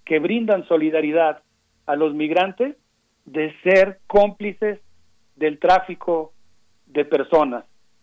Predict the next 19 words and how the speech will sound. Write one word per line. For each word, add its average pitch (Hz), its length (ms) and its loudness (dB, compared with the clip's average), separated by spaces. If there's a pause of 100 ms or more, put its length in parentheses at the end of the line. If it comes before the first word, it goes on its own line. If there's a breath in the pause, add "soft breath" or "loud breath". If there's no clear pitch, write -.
(540)
De 135 80 -10
tal 180 200 0
manera 175 340 0
que, 160 100 -10
pues, 147 260 -8
es 160 160 -8
una 165 160 -4
situación 160 640 2 (480)
realmente 156 480 4
muy 151 160 -2
difícil 156 440 -4
que 143 140 2
desde 139 220 -6
mi 143 100 -6
punto 160 280 -4
de 147 60 2
vista, 151 280 -4
pues, 147 160 -6
amerita 135 560 -2